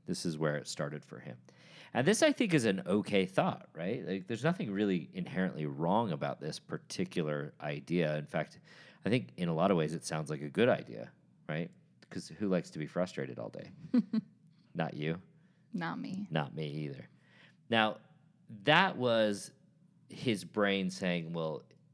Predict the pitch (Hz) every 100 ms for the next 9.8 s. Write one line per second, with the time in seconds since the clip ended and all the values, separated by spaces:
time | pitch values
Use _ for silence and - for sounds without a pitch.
0 | - _ 92 76 71 71 _ - 82 87
1 | - _ _ - 147 104 104 85 - 90
2 | 82 80 - 80 73 71 - 82 71 71
3 | 67 69 62 55 76 78 73 76 78 -
4 | 73 - 78 73 71 71 - 78 73 -
5 | 78 73 71 69 - - - - - -
6 | _ _ _ _ _ 87 87 135 143 123
7 | 107 104 143 - 87 78 80 80 - 117
8 | 127 123 110 147 135 - - 156 - 67
9 | - - 78 71 67 - - -